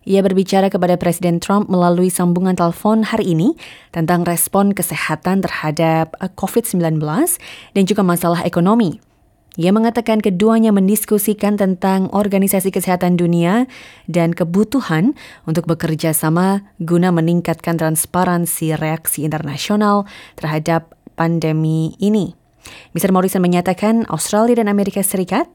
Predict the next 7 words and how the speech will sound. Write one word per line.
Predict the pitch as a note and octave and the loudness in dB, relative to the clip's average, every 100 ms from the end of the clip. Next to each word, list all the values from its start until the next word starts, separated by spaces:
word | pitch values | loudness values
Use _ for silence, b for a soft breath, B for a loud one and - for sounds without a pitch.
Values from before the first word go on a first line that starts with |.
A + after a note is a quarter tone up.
| _ _ _ | _ _ _
akan | - F#3 G#3+ G#3+ G#3+ G3+ | -8 -4 0 0 0 0
bersama-sama | A3 - B3 B3 A#3 A3 | 0 0 0 2 2 2
memfokuskan | G3 G3 - B3+ - G3+ - E3+ E3 | 2 0 -2 -2 0 -2 0 -2 -2
upaya | D#3+ D#3+ D#3+ E3+ | -4 -2 -2 -2
mereka | E3+ F#3+ A#3 A#3 A#3+ B B B | -2 -2 0 -2 -4 B B B
pada | D#3 F3+ | -4 -2
pemulihan. | G3+ G3 E3 D3 - C#3 B2 | 2 2 2 -2 -6 -8 -10